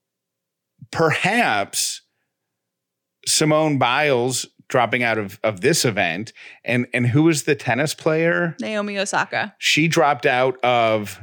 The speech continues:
Speaker 1: not Wimbledon, but the other one, the other tennis, big sports fan here, big sports fan.
Speaker 2: <laughs> Yeah, we totally know what we're talking about. Have no fear.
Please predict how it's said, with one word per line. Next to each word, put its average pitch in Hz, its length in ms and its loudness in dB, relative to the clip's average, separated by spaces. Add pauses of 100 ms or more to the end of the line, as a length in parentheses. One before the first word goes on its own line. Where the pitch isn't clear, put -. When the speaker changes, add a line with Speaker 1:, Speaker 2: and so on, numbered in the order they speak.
Speaker 1:
not 117 220 -2
Wimbledon, 113 460 0
but 98 120 -4
the 107 120 0
other 110 180 0
one, 92 460 -4
the 110 100 0
other 123 160 2
tennis, 101 480 -4
big 127 260 -4
sports 98 340 -2
fan 82 220 -4
here, 80 220 -12 (180)
big 139 300 2
sports - 420 -4
fan. 254 180 0
Speaker 2:
<laughs> - 40 -4
Yeah, 240 80 -2 (260)
we 277 160 2
totally 269 520 2
know 233 100 0
what 208 160 2
we're 196 100 -2
talking 190 400 -2
about. 135 360 -4
Have 226 260 -2
no 208 200 0
fear. 196 460 -4